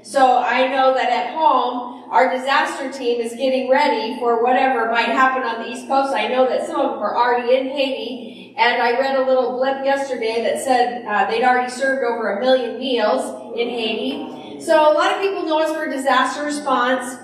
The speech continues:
Uh, we feed about three hundred thousand children around the world every day. We do some really, really awesome, cool things. But the part we are the most excited about is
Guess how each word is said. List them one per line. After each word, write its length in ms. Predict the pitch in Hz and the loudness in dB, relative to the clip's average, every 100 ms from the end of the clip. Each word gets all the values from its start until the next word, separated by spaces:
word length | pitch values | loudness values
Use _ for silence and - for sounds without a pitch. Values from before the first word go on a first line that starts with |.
| - - - | -20 -20 -6
Uh, 400 | 240 226 220 220 | 2 2 2 -4
we 180 | 262 269 | -4 -6
feed 200 | 302 302 | -4 -4
about 380 | 285 269 - - | 0 2 2 -2
three 200 | 294 302 | -8 -6
hundred 260 | 302 285 - | -4 -6 0
thousand 420 | 254 262 277 269 - | 2 2 0 -4 -2
children 460 | 277 262 262 262 | 2 2 4 -2
around 280 | 247 233 233 | -2 -4 -4
the 180 | 233 226 | -6 -2
world 300 | 247 247 247 | 0 2 2
every 300 | 233 - 233 | 0 -4 -8
day. 480 | 233 226 226 220 - | -4 -2 -2 -4 -6
We 100 | 294 | -8
do 80 | - | -4
some 240 | 294 247 | -2 2
really, 560 | 262 262 254 - - - | 4 4 2 -4 -12 -12
really 300 | 285 302 294 | 0 2 2
awesome, 540 | 302 247 247 262 254 | 2 2 2 -2 -2
cool 300 | 302 302 294 | -2 -2 0
things. 440 | 302 311 233 233 226 | 0 0 0 -2 -2
But 180 | 254 254 | 0 0
the 100 | - | -2
part 340 | 311 285 262 | 0 0 -2
we 480 | 339 392 403 - - | 0 2 2 -2 0
are 220 | 262 277 | 2 4
the 60 | 262 | 2
most 280 | 262 262 262 | 0 0 -2
excited 520 | 254 - 240 233 233 | -6 -4 -4 -4 -6
about 600 | 214 202 202 202 202 - - - - | -2 2 2 0 -6 -12 -18 -20 -2
is 360 | 247 254 240 - | 2 4 4 0